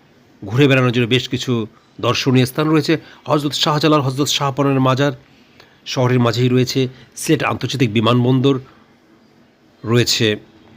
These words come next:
মালিনীছড়ি চা বাগান এবং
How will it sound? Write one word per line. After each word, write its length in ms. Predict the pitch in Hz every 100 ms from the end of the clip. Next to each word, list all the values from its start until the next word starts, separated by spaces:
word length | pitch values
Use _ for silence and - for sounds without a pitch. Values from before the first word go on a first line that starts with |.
| - _ _ _ _
মালিনীছড়ি 800 | - 110 110 123 160 - 131 107 117 - - - _ _ _ _
চা 140 | - 131
বাগান 260 | 117 127 151
এবং 160 | 139